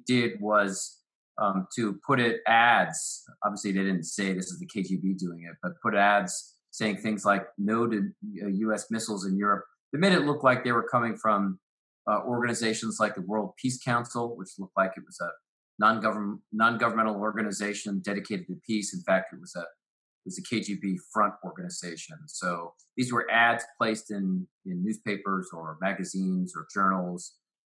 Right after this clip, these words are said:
uh, meant to influence population. Um, Operation Denver, which is on the right side, sometimes called Operation Infection,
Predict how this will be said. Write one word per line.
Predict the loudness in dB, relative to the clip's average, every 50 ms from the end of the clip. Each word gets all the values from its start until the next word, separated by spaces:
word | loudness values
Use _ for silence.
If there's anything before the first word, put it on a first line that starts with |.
| _ -4
uh, | -2
meant | 0 0 -2 -2
to | -4 -6
influence | -8 -8 -8 -6 -6 -8 -8 -8 _ -2
population. | -2 -2 -2 -4 -14 -16 -16 -16 -16 -18 -18 -20 _ _ _ _ _ _ _ _ _ _ _ _ _ 4
Um, | 4 4 4 4 -2 -8 _ 2 2
Operation | 4 6 6 6 6 6 4 0 -2 -2 2
Denver, | 2 4 4 4 4 6 6 6 6 6 2
which | -4 -4
is | -2
on | -2 -2 0
the | 0
right | 4 6 6 6 4 2
side, | 4 6 8 8 8 6 4 0
sometimes | -2 -4 -2 -2 -4 -4 -4
called | -2 0 4 4 4 2 2 -4 -6 0 0
Operation | 0 2 4 2 2 2 0 -4 -6 -4 -4 -4
Infection, | -4 -2 -2 -2 -2 -2 -4 -4 -4 -2 -4 -6